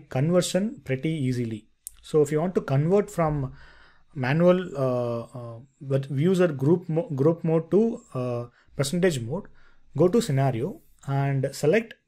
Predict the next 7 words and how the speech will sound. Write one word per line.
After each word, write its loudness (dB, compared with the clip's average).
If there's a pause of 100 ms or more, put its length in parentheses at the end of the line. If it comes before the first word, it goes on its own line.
convert 0
scenario 2
to 0
the 0
user 0 (380)
group -2
mode. -10